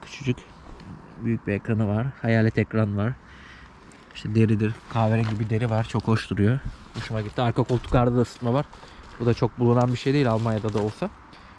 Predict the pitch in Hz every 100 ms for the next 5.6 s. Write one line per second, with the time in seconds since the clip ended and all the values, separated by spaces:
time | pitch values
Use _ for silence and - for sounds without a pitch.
0 | - - - - - - - 139 175 -
1 | - - - - - - - 131 131 -
2 | 139 127 - 110 - - 117 - 123 123
3 | 120 120 113 - 120 123 123 123 120 120
4 | 123 120 123 120 127 135 117 139 - -
5 | - - 113 113 120